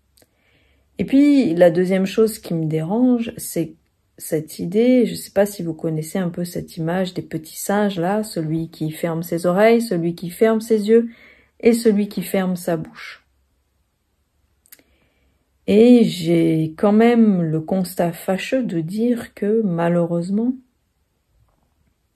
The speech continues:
il y a cette mentalité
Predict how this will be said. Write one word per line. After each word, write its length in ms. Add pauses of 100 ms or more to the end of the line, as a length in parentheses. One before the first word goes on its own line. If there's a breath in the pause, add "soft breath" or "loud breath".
(880 soft breath)
il 200
y 160
a 280
cette 300
mentalité 800